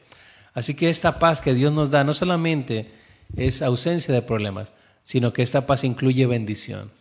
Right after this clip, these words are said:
Esta paz incluye la prosperidad de Dios, el buen deseo de Dios para su pueblo. Estás en una situación difícil, recibe la paz de Cristo. Estás atravesando un momento complejo,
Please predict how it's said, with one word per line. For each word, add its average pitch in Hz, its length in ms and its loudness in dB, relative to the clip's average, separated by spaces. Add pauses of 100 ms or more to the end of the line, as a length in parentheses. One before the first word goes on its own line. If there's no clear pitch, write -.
(280)
Esta - 240 -6
paz 131 220 0
incluye 131 520 0
la 123 160 0
prosperidad 117 580 -2
de 120 100 0
Dios, 131 240 -2 (360)
el 127 140 4
buen 175 260 2
deseo 175 440 6
de 143 100 4
Dios 151 560 2
para 110 180 -2
su - 220 -8
pueblo. 98 340 -8 (400)
Estás 143 320 4
en 160 120 6
una 156 140 8
situación 139 440 2
difícil, 160 560 0 (400)
recibe 131 480 2
la 113 120 0
paz 110 260 -4
de - 100 -10
Cristo. - 460 -12 (340)
Estás 131 300 0
atravesando 143 460 4
un 147 60 4
momento 139 400 4
complejo, 135 640 0